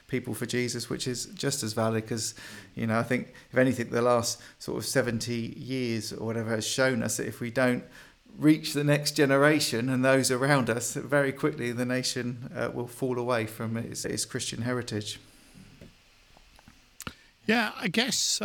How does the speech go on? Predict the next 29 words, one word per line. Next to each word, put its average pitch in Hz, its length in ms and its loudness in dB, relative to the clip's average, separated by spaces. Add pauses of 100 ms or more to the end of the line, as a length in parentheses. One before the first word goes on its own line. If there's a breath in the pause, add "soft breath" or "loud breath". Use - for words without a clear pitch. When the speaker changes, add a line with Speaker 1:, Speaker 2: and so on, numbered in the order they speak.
(120)
Speaker 2:
for - 200 2
me, 170 560 4 (160)
growing 147 420 4
up 143 300 0 (140)
as 139 260 4
a 147 80 4
young, 139 480 4 (540 soft breath)
uh, 135 340 0 (180)
teenager 135 840 4 (140)
in, 135 500 2 (120)
uh, 131 380 0
a 147 100 2
church 143 420 0
in 131 140 4
Liverpool, 127 680 0
right 175 400 2
from 160 180 4
a 160 80 4
very 156 540 4
early 143 300 4
age, 139 200 2
I 131 80 4
became 147 320 2
a - 20 -2
Christian 151 300 0
when 143 120 4
I 131 80 2
was 131 160 2
eleven, 127 640 2